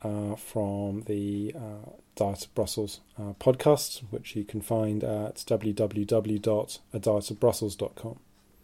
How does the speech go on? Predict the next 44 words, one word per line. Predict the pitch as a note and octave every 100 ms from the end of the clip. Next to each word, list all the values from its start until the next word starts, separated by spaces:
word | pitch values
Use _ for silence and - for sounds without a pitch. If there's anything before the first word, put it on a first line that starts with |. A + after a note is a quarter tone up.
| _ _ _ - - - - -
Now, | D3 C3+ - -
in | E3 G#3
these | B3+ B2+ G#2+
extended | - - G#2 G2+
pieces, | G2 F#2+ - G2 -
we | A#2+ G#2+
want | A2 -
to | -
think | G#2 A#2 G2+
about | - G#2+ -
some | - A2+
of | G#2
the, | G#2 G#2 G2+ G2+ - -
the |
big | A#2+ D3 G#2+
questions, | - A2 - - G#2+
the | A2
big | - C3 G#2+
picture | - A#2 - G#2+
stuff. | - A2 - - - - -
Uh, | B2+ A#2 A#2+ C3+ - - - - -
on | D#3 D#3+
the, | C#3 B2 -
on | - B2+
the |
regular | B2 C#3+ D#3 A#2
podcast, | - G2+ - G#2+ G#2+ -
we've | G#2
been | G#2
looking | G2+ G2+ -
at | A#2
little | A2 G2+ F#2+ G2+ - F#4+ - -
precise | - - A2+ G2+ -
things | - G#2+ A2 G#2
and | G2+ G2+
just | G2 -
thinking | - G2+ - G#2+
about | G#2+ G#2+ A2+
them | - G#2+
in, | G#2 G#2 G#2
uh, | G#2 G2+ G#2+ B2
kind | A#2 G2+ -
of, |
uh, | A#2+